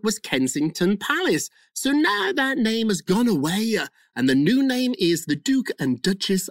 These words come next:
of Cambridge. So what's happening here is that William and Kate want to be seen as more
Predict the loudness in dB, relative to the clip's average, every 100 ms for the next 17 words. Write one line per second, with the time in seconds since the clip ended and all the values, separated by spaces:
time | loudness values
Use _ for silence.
0 | -6 -6 -8 -8 0 2 2 2 0 0
1 | 0 0 -2 0 -2 -4 -10 -20 -4 0
2 | 2 0 0 0 2 2 2 2 2 -2
3 | -2 0 0 -2 0 0 2 0 0 -2
4 | -2 -2 0 -2 -6 -14 _ 0 2 2
5 | 2 -2 -2 -2 0 0 0 0 0